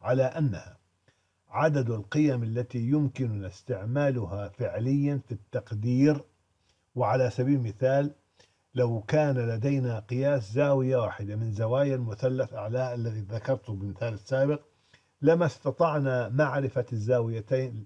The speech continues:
لما استطعنا معرفة الزاويتين الأخيرتين، فنحن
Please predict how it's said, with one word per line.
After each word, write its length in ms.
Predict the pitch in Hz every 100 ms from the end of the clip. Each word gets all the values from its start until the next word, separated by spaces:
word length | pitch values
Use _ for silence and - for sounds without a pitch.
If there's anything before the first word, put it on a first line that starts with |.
| -
لما 240 | 131 147
استطعنا 640 | 135 - 120 156 139 113 107
معرفة 380 | 131 151 135 -
الزاويتين 460 | 110 120 120 135 127
الأخيرتين، 720 | 135 123 127 117 147 160 170 - _ _ _ _ _ _ _ _ _
فنحن 680 | 143 151 156 156 170 170